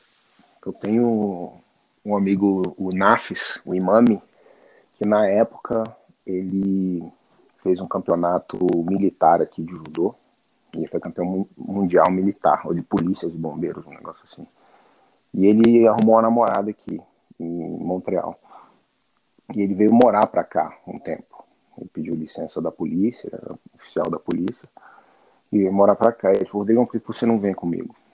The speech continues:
Né? E meu pai, na época, eu tava na universidade e tal, meu pai falou, "Rodrigo, é,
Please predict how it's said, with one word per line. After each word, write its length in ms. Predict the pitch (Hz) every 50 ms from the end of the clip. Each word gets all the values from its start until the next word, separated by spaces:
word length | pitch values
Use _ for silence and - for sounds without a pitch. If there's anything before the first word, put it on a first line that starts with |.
| _ _ _ _ _ -
Né? 220 | - - 90 107
E 40 | 107
meu 140 | 107 104 92
pai, 260 | - 104 104 - 101
na 180 | 98 104 101 104
época, 180 | 104 - -
eu 20 | -
tava 200 | - 90 90 95
na 60 | 92
universidade 640 | 92 92 98 98 - - 113 113 120 131 - 107 104 101
e 20 |
tal, 180 | - - 120 117
meu 100 | 110 101
pai 160 | - - 98
falou, 200 | _ - 104 101
"Rodrigo, 280 | 101 113 120 117 -
é, 180 | - 110 113